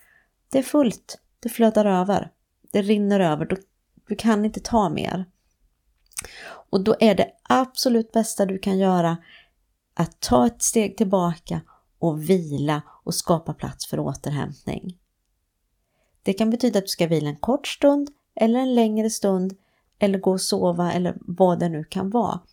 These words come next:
Men där och då kan du inte mer när det tar slut. Man kan också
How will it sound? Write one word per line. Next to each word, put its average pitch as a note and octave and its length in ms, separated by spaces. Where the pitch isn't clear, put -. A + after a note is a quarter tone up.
Men F#3+ 420
där F#3 580
och F3 200
då D3+ 340
kan E3 420
du F#3 100
inte G3+ 200
mer - 300
när E3+ 140
det D#3+ 80
tar E3+ 160
slut. - 540
Man A3 220
kan A#3+ 160
också A3 460